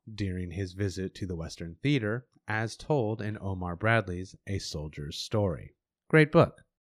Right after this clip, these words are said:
What Bradley is referencing here is during the second night of the Mortain counterattack, or Unternehmen Lüttich, which, yes, after only two days was already seen as a massive failure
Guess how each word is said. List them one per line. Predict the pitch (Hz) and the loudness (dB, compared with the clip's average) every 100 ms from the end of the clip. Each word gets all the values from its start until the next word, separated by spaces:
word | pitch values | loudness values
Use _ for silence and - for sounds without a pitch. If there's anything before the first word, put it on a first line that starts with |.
| _ _ _ _ _ _ | _ _ _ _ _ _
What | 147 147 | 0 4
Bradley | 131 180 220 185 | 8 8 8 8
is | 127 | 8
referencing | 151 170 143 - 87 | 8 6 2 -2 -6
here | 85 82 110 - _ | -4 -4 -6 -8 _
is | 127 123 117 | -2 0 0
during | 113 135 151 151 | -2 0 0 0
the | 131 | -2
second | 113 - 131 135 139 | -4 0 2 2 -2
night | 104 98 98 - | -2 -2 -4 -4
of | 107 | -2
the | 101 92 | -2 -2
Mortain | 95 110 - 117 98 | 0 0 0 -4 -4
counterattack, | - 123 139 92 - 92 113 - _ - | -4 -2 -2 -2 -4 -4 -4 -6 _ -12
or | 104 98 95 95 101 | -6 -4 -2 -4 -4
Unternehmen | 95 - 90 87 87 85 82 | -4 -4 -8 -6 -6 -6 -8
Lüttich, | 87 - 143 - - _ _ _ _ - | -8 -4 -4 -4 -20 _ _ _ _ -2
which, | 139 - - | -2 -2 -10
yes, | - 175 165 160 - - - | 2 6 6 2 -6 -18 -2
after | 156 160 - 147 151 | 0 0 0 0 2
only | 151 151 139 | 0 0 -4
two | - - 147 | -4 0 2
days | 139 139 143 135 110 - | 2 4 4 4 0 -2
was | 104 - | -8 -4
already | 123 123 123 117 | 0 2 2 -2
seen | 113 - 127 123 | -4 -6 -4 -4
as | 117 107 101 | -4 -4 -2
a | 101 | -4
massive | 98 107 113 - 101 | -2 0 0 -4 -8
failure | - 104 120 143 170 | -2 2 2 2 -2